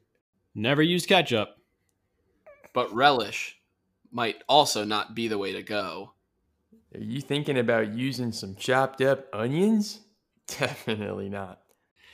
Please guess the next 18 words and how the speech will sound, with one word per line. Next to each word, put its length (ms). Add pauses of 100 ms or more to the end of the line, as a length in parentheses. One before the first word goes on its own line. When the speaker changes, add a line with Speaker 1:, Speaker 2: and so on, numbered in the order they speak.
(100)
Speaker 1:
Here 280
at 100
Simon 520
and 140
Sons, 680 (1040)
Tile 460
and 160
Jamboree, 800
Warehouse 840
and 80
Emporium, 800 (960)
we've 180
got 380 (100)
deli 300
meats 380 (120)
and 160
tiles 680 (720)
and 160